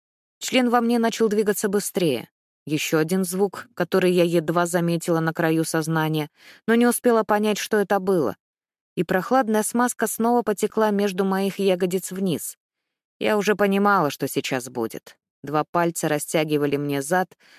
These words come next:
напоминая расслабиться, насколько возможно. Это было мучительное ожидание,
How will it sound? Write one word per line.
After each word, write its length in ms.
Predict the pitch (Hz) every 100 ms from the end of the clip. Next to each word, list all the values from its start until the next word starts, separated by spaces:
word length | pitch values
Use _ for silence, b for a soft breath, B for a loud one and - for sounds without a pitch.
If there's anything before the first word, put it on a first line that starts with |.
| b
напоминая 760 | 190 190 202 202 214 226 226 214
расслабиться, 840 | 214 - - 220 269 185 147 -
насколько 520 | 131 131 - 123 -
возможно. 640 | 127 127 135 123 123 117 98 _ _ _ _ _ _ _
Это 260 | 240 - 226
было 300 | 208 240 220
мучительное 760 | 214 196 220 180 190 185 180
ожидание, 720 | 165 175 156 170 135 127 123